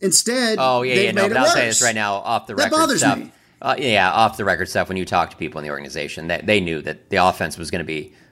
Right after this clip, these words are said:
Speaker 2: w-, the way they were gonna address the offense. They're, they're very aware of what you're saying, but that was all along was gonna be that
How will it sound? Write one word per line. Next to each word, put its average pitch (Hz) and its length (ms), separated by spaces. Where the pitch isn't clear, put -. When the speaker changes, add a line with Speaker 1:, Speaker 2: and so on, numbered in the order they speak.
Speaker 2:
w-, - 160
the 107 120
way 110 160
they 101 100
were 92 80
gonna 85 160
address 82 220
the 87 100
offense. 78 260
They're, 113 160
they're 120 140
very 123 280
aware 95 280
of 80 100
what 92 140
you're 80 80
saying, 82 360
but 98 120
that 101 100
was 90 140
all 92 200
along 85 280
was 76 120
gonna 82 140
be 76 180
that 76 300